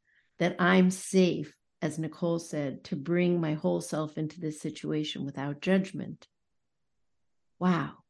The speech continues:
You know, what powerful people we could be, what a sense of agency we could have. And then think of the relationships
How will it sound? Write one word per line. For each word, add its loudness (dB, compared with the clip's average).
You -6
know, 4
what 2
powerful -2
people -2
we 0
could -10
be, -4
what 0
a 4
sense -4
of -8
agency 0
we -10
could -8
have. -8
And -2
then 0
think -2
of -4
the -2
relationships -6